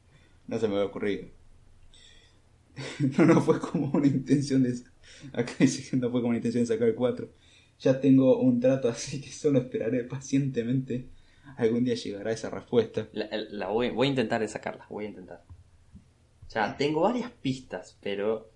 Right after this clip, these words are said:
Speaker 1: Creo que la forma más fácil
Speaker 2: tengo que
Speaker 1: va-
Speaker 2: acostarme y ponerme a pensar.
Speaker 1: Creo que la forma fácil que me metí un día en Tare y se soluciona más fácil.
Speaker 2: Sí, probablemente.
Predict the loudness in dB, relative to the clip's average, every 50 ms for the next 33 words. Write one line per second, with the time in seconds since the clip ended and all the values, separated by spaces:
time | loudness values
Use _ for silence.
0 | _ _ _ 0 0 0 0 -2 -4 -4 -4 -4 -4 -4 -2 -2 0 0 2 2
1 | 0 0 -2 -4 -8 -8 -4 0 2 2 2 2 -2 -2 -4 -4 -2 -2 -4 -4
2 | -4 -6 -6 -4 -4 -4 -4 -4 -6 -6 -6 -8 -6 -6 -6 -4 -2 -2 -2 -4
3 | -6 -6 -6 -6 -4 -4 -4 -6 -6 -6 -8 -8 -8 -6 -6 -4 -4 -4 -4 -6
4 | -6 -6 -6 -4 -4 -4 -4 -6 -8 -10 -8 -8 -8 -8 -4 -2 -2 -2 -2 -6
5 | -4 0 0 0 0 -2 -10 -14 -12 -8 -8 -8 -8 -8 -8 -8 -6 -6 -8 -10
6 | -12 -16 -18